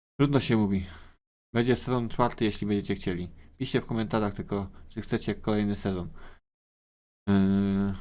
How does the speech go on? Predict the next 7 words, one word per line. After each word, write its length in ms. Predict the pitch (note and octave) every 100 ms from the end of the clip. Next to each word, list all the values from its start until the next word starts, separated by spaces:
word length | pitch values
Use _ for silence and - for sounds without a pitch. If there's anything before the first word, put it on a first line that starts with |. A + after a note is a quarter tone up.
| - - -
bo 260 | G#2 B2 A#2+
powiem 320 | D3 D3+ C3
wam, 180 | C#3 B2+
że 100 | C3 C3 C3 B2+ - - - - _ _ _ _ _ _ _ _ _ _ B2
nagrywając 600 | B2+ C3+ C#3+ D3+ C#3+ C3
tego 280 | D3 C#3+ C3+
Hardcora 720 | B2+ - D3 C#3+ C#3 D#3+